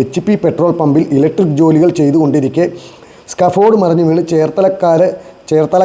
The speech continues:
കാരിക്കാട്ട് വീട്ടിൽ ജെബിൻ, ഇരുപത്തിനാല് വയസ്സ്, മരിച്ചത്. കൂടെയുണ്ടായിരുന്ന മറ്റൊരു യുവാവിനും ഗുരുതരമായി പരിക്കേറ്റിരുന്നു. സംഭവത്തിൽ നെടുങ്കണ്ടം പോലീസ് കേസെടുക്കാൻ വിമുഖത, വിമുഖത കാട്ടിയതായും അന്വേഷണം അട്ടിമറിക്കുന്നതായും ആരോപിച്ച് ജെബിൻ്റെ പിതാവ് ബെന്നി ജില്ലാ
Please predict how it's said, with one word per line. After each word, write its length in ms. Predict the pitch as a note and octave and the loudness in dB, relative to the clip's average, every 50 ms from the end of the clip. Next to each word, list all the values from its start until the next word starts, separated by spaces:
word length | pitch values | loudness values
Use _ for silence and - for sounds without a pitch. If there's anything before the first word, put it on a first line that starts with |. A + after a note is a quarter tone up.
| F#3 - | 0 0
കാരിക്കാട്ട് 540 | E3+ D#3+ D#3+ - F3 F#3 - G3+ F#3+ - G3 - | 0 0 2 0 0 0 0 0 0 2 0 0
വീട്ടിൽ 220 | D#3+ D#3 F#3 F3+ E3+ C3 | 0 0 0 -2 0 0
ജെബിൻ, 260 | C3+ D3+ D3+ E3 G3 G3+ - - | 0 0 0 0 -2 -2 -4 -4
ഇരുപത്തിനാല് 480 | C#3+ D3 C#3+ E3+ E3 - F3+ F3+ F3+ F3 D#3 | -2 -2 -2 -2 -2 0 0 2 2 2 2
വയസ്സ്, 260 | D3+ C#3+ - E3+ F3+ - D3+ | 2 2 0 0 0 0 0
മരിച്ചത്. 340 | C#3 C3 B2 A#2 C3+ D3 B2+ - - - - - | 0 0 0 0 0 0 0 0 -2 -6 -10 -6
കൂടെയുണ്ടായിരുന്ന 600 | - C#3 E3+ G3 G3 F3+ E3 D#3 D#3+ D#3+ D#3 E3 D#3+ | -2 0 2 2 2 2 2 2 2 2 0 0 0
മറ്റൊരു 280 | D3 - - G3 F3+ E3 D#3 | -2 -2 0 2 2 4 4
യുവാവിനും 360 | D#3 D#3 D3+ D3 D3+ E3+ F3 D3+ | 2 2 2 2 0 0 0 0
ഗുരുതരമായി 400 | C#3 C3 C3+ F3+ E3 D3+ D3 F3 - - | 0 0 0 0 0 2 0 0 0 -2
പരിക്കേറ്റിരുന്നു. 580 | C#3 C#3 C#3 - E3 D3+ A#2+ B2 A2+ A#2 A2 A2+ - - - C#3+ | -2 -2 -2 -2 -2 -2 -2 -2 -4 -4 -4 -6 -10 -10 -6 -4
സംഭവത്തിൽ 440 | D3 D#3 D#3+ F#3 F3+ - - F3+ F#3 E3+ | -2 0 0 0 0 0 0 0 2 2
നെടുങ്കണ്ടം 420 | D3+ C#3+ D#3 E3 F3+ F#3 F3+ F3+ - D#3 | 2 2 2 2 2 2 0 0 0 0
പോലീസ് 260 | D3 D#3 F3 E3+ E3+ D3+ | 2 2 2 0 0 0
കേസെടുക്കാൻ 500 | D3 D#3 D#3+ F#3+ F3+ C#3+ - D#3+ E3 E3 E3 - - - - - | 0 0 2 0 0 0 0 0 -2 -2 -2 -6 -12 -16 -6 -2
വിമുഖത, 320 | C#3+ C#3 D3 D3+ E3 D#3 F#3 F3 - A#2+ C3+ C#3 D3+ C#3+ D3 | 0 0 2 2 2 2 2 2 2 0 -2 -2 -4 -2 -2
വിമുഖത 340 | C3+ C#3+ D#3 D3 E3 F#3+ - F3 E3 | 0 0 0 0 2 2 2 2 2
കാട്ടിയതായും 560 | D#3 D3 D3+ F3 E3 D#3+ D3 C#3+ D3+ F3+ E3+ - C3+ C3+ | 0 0 0 0 0 0 0 0 0 0 -2 -4 -6 -4
അന്വേഷണം 420 | C#3 D3 E3 F3 E3+ E3+ F#3+ F3+ C#3+ C#3 | -2 -2 0 0 0 -2 -2 -4 -4 -6
അട്ടിമറിക്കുന്നതായും 760 | B2 - E3+ F3 E3+ D#3+ E3+ E3+ D#3 D3+ C#3+ C#3 D3 - - D3 C3+ | -4 -2 -2 0 0 0 0 0 0 0 2 2 0 0 0 0 0
ആരോപിച്ച് 420 | C3+ D3 E3 D#3+ C#3+ B2 - E3 E3 C3 A#2+ | 2 2 2 2 0 0 0 -2 0 0 2
ജെബിൻ്റെ 300 | C3+ C3+ D#3 F3 F3 D#3+ C#3+ | 2 2 2 2 0 0 0
പിതാവ് 320 | C3+ D3 D3 C#3+ D#3 E3+ E3 E3 - - - - - - - B2 C#3 | 0 2 2 2 2 0 -2 -4 -10 -16 -20 -20 -16 -10 -4 -2 0
ബെന്നി 320 | D3+ D#3+ F3 G3 A3 A3 E3 C#3+ | 2 2 4 2 2 2 2 0
ജില്ലാ 240 | D3 C#3+ E3+ G3 | 0 0 2 2